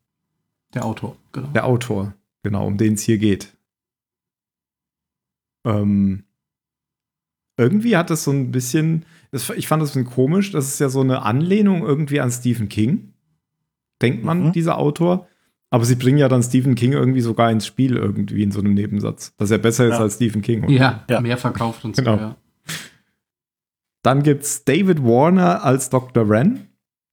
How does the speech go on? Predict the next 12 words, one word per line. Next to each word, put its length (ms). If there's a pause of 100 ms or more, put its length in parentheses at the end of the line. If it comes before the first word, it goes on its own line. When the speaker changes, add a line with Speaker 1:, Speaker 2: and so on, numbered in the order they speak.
(400)
Speaker 2:
Der 120
ist 160
ein 420 (380)
Psychiater. 720 (960)
Kenn 160
ich 80
vor 100
allem 120
von 120
Star 240
Trek. 300 (880)
Speaker 1:
Titanic. 560